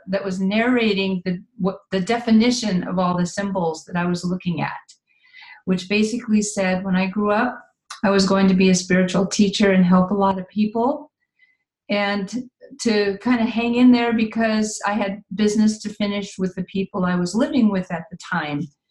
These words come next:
And, um, I was living with, of course, my family. I was one of nine children, and I was shown that the, uh, at that time, there were only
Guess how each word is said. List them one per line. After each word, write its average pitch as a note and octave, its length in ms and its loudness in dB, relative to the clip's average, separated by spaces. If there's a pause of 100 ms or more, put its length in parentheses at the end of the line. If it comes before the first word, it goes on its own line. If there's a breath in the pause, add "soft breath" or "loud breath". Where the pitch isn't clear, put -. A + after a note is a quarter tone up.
(500 soft breath)
And, F#3 340 2
um, F3+ 480 0
I F#3 100 0
was F#3 180 -2
living F#3 340 2
with, E3+ 180 0
of F3 140 -8
course, F3+ 340 -2
my E3+ 160 0
family. G#3+ 640 4
I F3 140 4
was F3+ 180 2
one F#3 160 8
of F3+ 120 6
nine F3 320 2
children, F#3 580 -6
and F#3 140 0
I F3+ 100 0
was F#3 180 -4
shown C4 600 2 (420 soft breath)
that G3+ 340 0
the, G3+ 520 0 (100)
uh, F#3 180 -2
at F#3+ 140 -2
that - 240 -4
time, F#3 300 0
there F3+ 120 2
were F3 160 -2
only F3 480 0